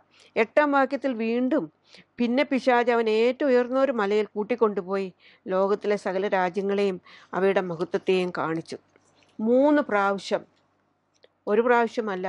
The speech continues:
മൂന്ന് പ്രാവശ്യം കർത്താവിനെ പരീക്ഷിക്കുന്നതായിട്ട് കാണുന്നു. മൂന്ന് പ്രാവശ്യവും ദൈവവചനത്താൽ കർത്താവ് പിശാചിനെ ജയിക്കുന്നതായിട്ട് നാം കാണുന്നു. അപ്പോൾ പിശാച്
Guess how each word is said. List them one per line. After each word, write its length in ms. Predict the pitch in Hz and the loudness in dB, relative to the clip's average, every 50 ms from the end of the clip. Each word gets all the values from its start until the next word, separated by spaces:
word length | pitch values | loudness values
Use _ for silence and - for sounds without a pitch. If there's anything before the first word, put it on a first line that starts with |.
| 180 185 | -8 -8
മൂന്ന് 380 | 190 202 233 262 285 302 285 269 | -6 -2 0 0 2 2 0 0
പ്രാവശ്യം 560 | - 202 196 185 190 196 196 - - 214 175 170 - _ - - - - _ | 0 0 2 2 2 0 -2 -2 -4 -4 -4 -6 -10 _ -20 -20 -20 -18 _
കർത്താവിനെ 540 | - 185 175 - - 196 196 196 202 202 202 | -6 -6 -6 -2 -2 0 0 0 0 -2 -4
പരീക്ഷിക്കുന്നതായിട്ട് 1040 | - - 175 175 190 185 - - 202 208 185 180 185 180 180 180 185 180 - 190 175 - | -4 -6 -6 -6 -8 -8 -8 -8 -6 -6 -4 -4 -4 -4 -4 -4 -4 -4 -4 -4 -6 -4
കാണുന്നു. 420 | - 160 160 165 165 170 160 - - _ _ _ - - - _ _ 233 | -6 -6 -6 -4 -6 -6 -8 -10 -12 _ _ _ -20 -20 -20 _ _ -2
മൂന്ന് 360 | 233 254 285 311 330 320 339 | 2 4 4 6 4 4 2
പ്രാവശ്യവും 640 | 220 196 196 190 196 208 202 - - 233 208 180 165 - _ _ - - - _ - | 2 0 2 2 2 2 0 -2 -2 -2 -2 -2 -4 -8 _ _ -20 -20 -20 _ -4
ദൈവവചനത്താൽ 960 | 175 202 202 202 208 220 220 220 220 208 190 196 202 208 202 - - 208 185 170 | 2 4 4 6 6 6 4 4 2 2 0 0 -2 -2 -2 -2 -2 -2 -4 -4
കർത്താവ് 640 | - 190 180 175 - - 202 196 202 214 214 196 185 170 - _ - - _ _ | -4 -6 -8 -8 -4 -2 0 2 2 4 2 2 0 -2 -6 _ -20 -20 _ _
പിശാചിനെ 640 | - 185 170 - 208 196 196 202 185 214 208 196 175 | -6 -6 -4 0 0 0 2 0 0 0 -2 -2 -2
ജയിക്കുന്നതായിട്ട് 920 | 151 180 180 180 185 - 202 175 190 190 190 185 185 185 185 - 202 175 165 | -4 -4 -4 -4 -4 -4 -6 -6 -6 -6 -6 -6 -6 -8 -8 -10 -10 -10 -8
നാം 180 | 160 170 170 165 | -8 -10 -10 -8
കാണുന്നു. 460 | - 170 170 170 165 165 160 160 - _ _ _ _ _ _ - - - - - - - - - - 196 | -10 -10 -8 -8 -8 -10 -10 -12 -14 _ _ _ _ _ _ -20 -20 -20 -20 -20 -20 -20 -20 -10 -8 -8
അപ്പോൾ 300 | 196 - - 220 226 226 208 180 180 - _ _ - - 190 196 196 - _ _ | -4 0 2 4 4 4 2 0 -2 -8 _ _ -20 -20 -20 -20 -20 -20 _ _
പിശാച് 600 | - 240 233 - - 294 277 277 294 285 285 254 | -4 -2 -2 0 0 2 4 4 4 4 2 2